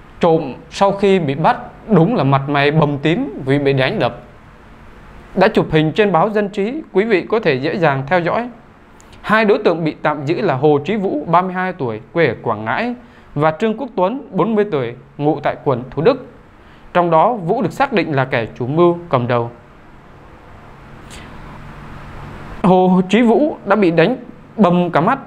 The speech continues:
tím cả áo, xoạc cả áo và đầu tóc bơ phờ khi vào trong công an phường.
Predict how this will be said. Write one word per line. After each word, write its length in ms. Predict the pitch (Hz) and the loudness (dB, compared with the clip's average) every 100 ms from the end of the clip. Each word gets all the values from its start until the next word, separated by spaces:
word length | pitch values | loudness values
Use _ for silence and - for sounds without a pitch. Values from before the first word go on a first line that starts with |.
| - - - - - - - - - | -20 -20 -20 -20 -20 -20 -20 -20 -4
tím 280 | 190 202 262 | 2 2 2
cả 100 | 143 | 2
áo, 280 | 147 190 - | 2 0 -6
xoạc 320 | - - 170 170 | -10 0 0 0
cả 80 | 139 | 0
áo 280 | 139 190 277 | 2 0 -2
và 400 | 135 143 139 135 139 | -4 -2 -2 -6 -8
đầu 220 | 165 143 139 | -2 0 0
tóc 160 | 240 - - | -4 -8 -6
bơ 220 | 190 190 | 2 2
phờ 240 | 185 139 117 - - - - - | 2 -2 -4 -8 -20 -20 -18 -2
khi 100 | 180 | 0
vào 180 | 131 139 | 2 2
trong 160 | 156 156 | 0 2
công 180 | 151 | 2
an 120 | 156 147 | 2 0
phường. 280 | 127 113 | -2 -2